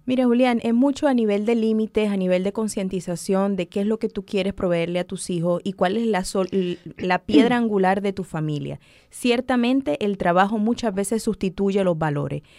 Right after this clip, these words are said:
sustituye esa comunicación que tenemos que darle a nuestros hijos porque es la única guía para ellos después conocer un mundo que nosotros no se lo vamos a proveer en el hogar. Sí estamos viendo que la gente se está dejando llevar más por lo externo,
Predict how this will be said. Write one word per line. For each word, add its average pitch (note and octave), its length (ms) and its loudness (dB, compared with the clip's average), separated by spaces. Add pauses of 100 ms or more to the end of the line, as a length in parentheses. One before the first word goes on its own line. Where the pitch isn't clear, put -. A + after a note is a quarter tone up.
(120)
sustituye G3+ 540 2
esa A3+ 160 0
comunicación G3+ 760 -2
que A3+ 100 -4
tenemos G3+ 540 0
que B3+ 140 -2
darle F3+ 280 0
a G3 40 0
nuestros A#3+ 400 -4
hijos D4 180 -2
porque A3 220 -2
es A3 60 2
la G#3+ 100 4
única A#3+ 340 2
guía G3 380 2 (320)
para F#3 240 6
ellos F3+ 300 4
después A3 280 0
conocer G#3 640 2 (260)
un G3+ 180 4
mundo C#4+ 300 6
que F#3+ 80 2
nosotros G#3 300 0
no G3 80 2
se G#3+ 120 0
lo G3 100 4
vamos F3+ 240 2
a G#3 40 -4
proveer E3+ 380 2
en F3+ 140 0
el E3+ 80 0
hogar. D3 280 -2 (360)
Sí C4+ 460 0
estamos A3+ 440 2
viendo E3 460 2 (320)
que F#3+ 120 2
la E3+ 140 4
gente B3 400 2
se C4 100 0
está G#3 180 2
dejando G#3+ 360 2
llevar G3 300 4
más G3 180 0
por F#3+ 160 2
lo F3 120 4
externo, A3+ 800 2